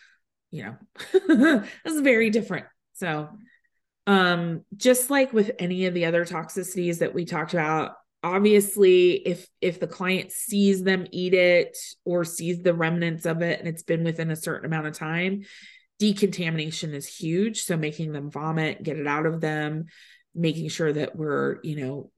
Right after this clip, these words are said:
absorbing anything that's there, and then treatment based on what it is. <laughs> Um, so activated charcoal, subcu fluids, I V fluids, vitamin K if we need it,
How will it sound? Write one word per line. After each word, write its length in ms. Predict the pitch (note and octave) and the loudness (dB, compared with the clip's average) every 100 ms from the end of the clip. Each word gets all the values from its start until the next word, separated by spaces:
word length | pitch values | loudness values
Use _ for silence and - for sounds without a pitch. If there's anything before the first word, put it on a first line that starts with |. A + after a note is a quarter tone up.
| - | -10
absorbing 600 | B2+ D#3+ F#3 E3+ D#3+ D3+ | -8 0 2 2 2 -2
anything 400 | D3+ D3 - D3+ | -6 -6 -8 -8
that's 220 | C#3+ - | -10 -8
there, 340 | D#3 C#3+ C#3+ D3 - | -6 -4 -4 -6 -4
and 100 | F3 | -4
then 140 | F3 | -4
treatment 640 | E3 G#3 G3+ - E3+ - | -2 -2 -2 -2 -4 -2
based 340 | E3 D#3 D#3 - | 0 0 -2 -8
on 600 | - D#3+ D#3 D#3 D#3 E3 _ _ _ _ _ _ _ _ | -4 -2 -2 -4 -6 -10 _ _ _ _ _ _ _ _
what 480 | - A#3+ A#3+ A3 - | -6 2 4 2 2
it 140 | E3+ | 2
is. 680 | D3 A#3 A3+ A3 G#3+ G3+ G#3 - | 4 4 6 6 6 2 -8 -2
<laughs> 580 | E4+ - A#3+ G#3+ G3+ G3+ - - _ _ F#3 | -2 2 4 4 2 -2 -14 -20 _ _ -6
Um, 520 | F3+ E3 D#3+ D#3 E3 | -2 0 0 -2 -6
so 380 | - E3+ - - - | -2 -2 -2 -8 -6
activated 480 | E3 - D#3 D3 D#3+ | -6 -2 -2 -2 -4
charcoal, 840 | - A3+ A3+ A3 G3+ F#3+ F3+ F3+ | -4 -4 2 4 6 6 6 4
subcu 360 | F3 E3+ D#3+ - | 0 -10 -10 -10
fluids, 380 | - F3 E3+ D#3+ | -2 0 0 0
I 120 | D#3+ | -2
V 120 | E3 | -2
fluids, 880 | E3 E3 D#3+ D#3 D3+ D3+ D3+ - - | -4 0 2 4 2 -2 -4 -14 -10
vitamin 500 | D3 D3+ D#3 D#3+ D#3+ | -4 -2 -2 -2 -4
K 440 | - G3 G3 F3+ | -2 0 2 2
if 160 | F3+ F3 | 0 -2
we 100 | F3+ | -4
need 220 | E3+ E3+ | -2 -2
it, 360 | E3 D#3+ D#3 | 0 0 -2